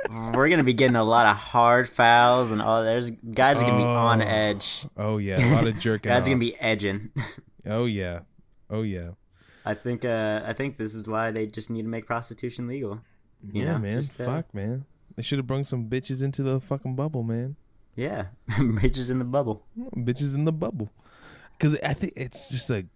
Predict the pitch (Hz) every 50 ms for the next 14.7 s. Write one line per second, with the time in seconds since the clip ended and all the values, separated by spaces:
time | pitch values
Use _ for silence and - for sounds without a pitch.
0 | - - - - - 113 110 107 98 60 65 101 - - - 98 95 - 104 104
1 | 107 101 98 - - 95 87 90 92 - - 92 90 87 85 92 92 92 92 92
2 | 92 90 87 87 90 90 90 90 90 95 87 - - 92 92 92 87 - - _
3 | - 101 - 98 92 90 95 - - 98 90 92 92 87 95 - 95 95 - 107
4 | 101 101 101 98 92 85 - - - 101 95 - 87 85 85 85 - - 87 82
5 | 82 - - - - - _ _ - 160 175 190 185 165 135 120 117 123 123 123
6 | 127 123 135 143 143 - 139 127 117 143 143 135 - - 135 147 151 139 127 123
7 | 110 101 101 98 - 101 95 90 - - 98 87 85 85 85 90 - _ _ _
8 | _ _ _ - 120 113 113 98 90 - 117 120 113 113 110 110 110 110 - -
9 | 107 101 98 90 - - 104 95 92 90 90 87 90 - _ _ _ _ _ 107
10 | 110 92 - 120 120 117 - - 117 113 113 117 117 117 113 113 110 - - 120
11 | 110 110 107 107 104 104 104 - - _ _ _ _ _ _ _ _ _ _ _
12 | _ _ _ _ - 107 107 - - 117 117 117 113 117 117 117 120 127 135 123
13 | 113 117 110 107 110 123 135 123 110 104 104 104 101 107 104 104 110 107 107 107
14 | 110 110 104 107 110 110 113 110 110 110 110 110 113 117